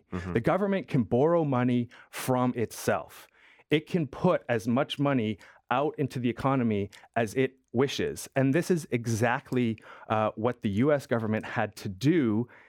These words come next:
Speaker 2: during World War Two. It pushed tons and tons of financial resources out into the economy as part of the transformation of the economy to a wartime setting.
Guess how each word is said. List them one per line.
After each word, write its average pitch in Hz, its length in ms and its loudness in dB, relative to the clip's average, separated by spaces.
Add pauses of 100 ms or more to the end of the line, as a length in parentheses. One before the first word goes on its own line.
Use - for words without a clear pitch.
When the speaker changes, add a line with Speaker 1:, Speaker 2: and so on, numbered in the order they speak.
(120)
Speaker 2:
during 127 460 2
World 104 300 2
War 92 180 2
Two. 139 380 2
It 107 220 -4
pushed - 500 -2 (260)
tons 170 480 0
and 127 180 0
tons 120 300 0
of 104 220 -2 (320)
financial 135 460 0
resources 110 720 0 (120)
out 143 360 0
into 120 240 -2
the 107 100 0
economy 135 560 2 (300)
as 120 180 -2
part 151 400 0
of 120 140 -4
the 123 80 0
transformation 101 1080 0 (360)
of 113 320 0
the 104 80 0
economy 104 580 -2 (160)
to 131 180 2
a 107 60 2
wartime 98 680 -2
setting. 95 480 -4